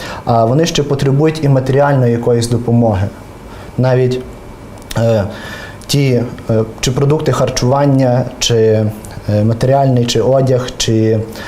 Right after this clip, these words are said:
е, навіть якісь інші речі, які, е,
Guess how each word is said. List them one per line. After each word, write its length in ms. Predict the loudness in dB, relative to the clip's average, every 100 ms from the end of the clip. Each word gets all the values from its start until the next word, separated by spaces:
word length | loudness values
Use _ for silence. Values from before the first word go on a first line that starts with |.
| -14 -16 -10 -4
е, 160 | -2 -4 -6 -12 -14 -18 -14 -2
навіть 440 | 0 2 2 -2 -8 -14 -18 -18 -18 -18 -18 -20 -18 -18 -8 -6 -2
якісь 400 | -2 0 -2 0
інші 400 | 0 2 2 2
речі, 460 | 2 2 0 2 2
які, 420 | 0 0 0 0 -2 -8 -14 -12 -2
е, 300 | 0 2